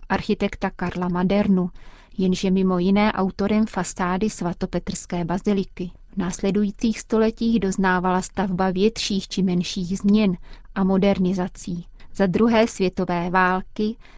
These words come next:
se extrateritoriální status paláce velmi osvědčil. Na příkaz Pia dvanáctého byl palác přeměněn v útočiště uprchlíků skrývajících se před nacisty. Podle amerického rabína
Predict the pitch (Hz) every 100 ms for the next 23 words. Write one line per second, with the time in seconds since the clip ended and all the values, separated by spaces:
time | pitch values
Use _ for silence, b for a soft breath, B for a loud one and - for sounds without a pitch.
0 | b - 190 220 - - 262 247 - 202
1 | 214 208 208 208 202 196 196 202 - 196
2 | 196 185 - 190 185 190 190 - 190 190
3 | 202 208 - 226 220 - - 185 175 185
4 | - b 196 196 - 214 220 226 - -
5 | 175 170 180 185 190 196 - - 202 220
6 | 196 190 202 196 208 - - - 196 196
7 | 220 202 165 175 - - 208 - 233 254
8 | 254 - - 208 - 208 - 208 - 208
9 | 220 - 196 190 190 185 - 185 - 180
10 | - 190 180 196 - 180 - 180 180 b
11 | b - 226 240 196 196 196 - - 196
12 | 208 202 185 175 202 214 175